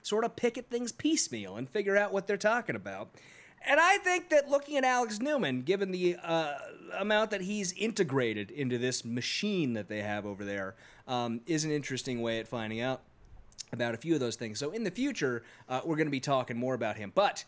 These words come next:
I've been watching a ton of his videos over the <laughs> last couple weeks,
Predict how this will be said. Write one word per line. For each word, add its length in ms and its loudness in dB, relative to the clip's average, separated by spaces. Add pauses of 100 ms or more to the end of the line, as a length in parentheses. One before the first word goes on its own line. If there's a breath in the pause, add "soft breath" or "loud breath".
(240 soft breath)
I've 160 4
been 140 0
watching 360 2
a 60 -2
ton 300 -6
of 80 -2
his 200 -2
videos 640 -2
over 180 -6
the 60 -4
<laughs> 120 0
last 200 0
couple 340 2
weeks, 380 2